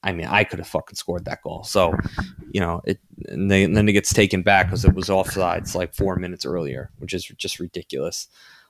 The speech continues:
Uh, Jets get a win over the Blues. I mean, this, I mean, a, a four two, you know, the Wild Oilers game, I spoke about that earlier, seven four, fucking perfect game. The Canucks get another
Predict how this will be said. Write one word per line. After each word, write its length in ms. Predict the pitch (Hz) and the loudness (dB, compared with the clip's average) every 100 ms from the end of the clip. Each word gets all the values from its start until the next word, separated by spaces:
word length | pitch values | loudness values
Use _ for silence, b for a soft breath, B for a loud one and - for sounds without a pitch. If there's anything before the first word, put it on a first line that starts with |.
| - | -4
Uh, 320 | 95 92 90 | 2 2 2
Jets 320 | 92 120 120 | 4 4 6
get 120 | 127 | 8
a 40 | 120 | 8
win 160 | 117 | 8
over 160 | 117 104 | 6 4
the 80 | 98 | 2
Blues. 600 | 92 113 123 127 123 - - | 4 8 10 10 6 0 0
I 20 | |
mean, 140 | 123 | 4
this, 260 | 156 208 - - | 6 4 0 0
I 80 | 117 | 4
mean, 200 | 123 - | 4 2
a, 80 | - - | -2 -2
a 60 | - | -2
four 280 | - 127 | 4 4
two, 420 | 123 - 117 117 - _ _ _ _ _ _ | 6 4 6 4 2 _ _ _ _ _ _
you 100 | 117 | -2
know, 200 | 104 95 | 2 2
the 180 | 101 101 | 4 2
Wild 680 | 98 110 113 120 120 78 73 - - _ - | 4 6 8 8 6 4 -4 -8 -20 _ 2
Oilers 420 | 117 117 120 113 | 6 8 6 4
game, 280 | - 110 110 | 2 0 0
I 60 | 104 | 0
spoke 300 | - 107 107 | 2 0 2
about 280 | 98 101 | 2 2
that 160 | 101 101 | 4 4
earlier, 580 | - 104 104 104 104 98 | 4 4 6 6 4 2
seven 440 | - 110 104 107 | 2 2 4 2
four, 580 | 98 - 98 101 104 101 | -2 2 4 6 6 4
fucking 340 | - 92 - 90 | -2 -6 -4 -6
perfect 500 | - 104 - 98 - | 0 0 0 -4 -4
game. 400 | 98 98 95 98 b b _ | 0 0 0 -4 b b _
The 100 | - | -6
Canucks 380 | - 117 123 - | 2 2 2 2
get 140 | 110 | 2
another 440 | 110 107 107 101 | 2 2 2 2